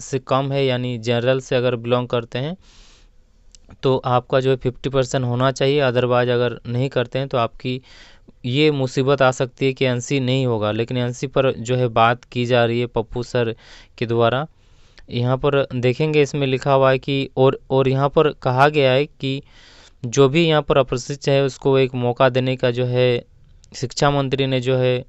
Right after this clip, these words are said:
मानव संसाधन से अपील की है और इसका जो है जवाब अभी तक नहीं आया है और उसके नए वाले तक उसका प्रावधान करने की होना है। केंद्र सरकार ने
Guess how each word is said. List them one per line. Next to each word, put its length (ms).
मानव 260
संसाधन 580
से 160
अपील 300
की 200
है 160
और 80
इसका 280
जो 160
है 140
जवाब 420
अभी 240
तक 200
नहीं 260
आया 200
है 160
और 160
उसके 280
नए 260
वाले 400
तक 160
उसका 320
प्रावधान 600
करने 340
की 260
होना 320
है। 140
केंद्र 240
सरकार 340
ने 180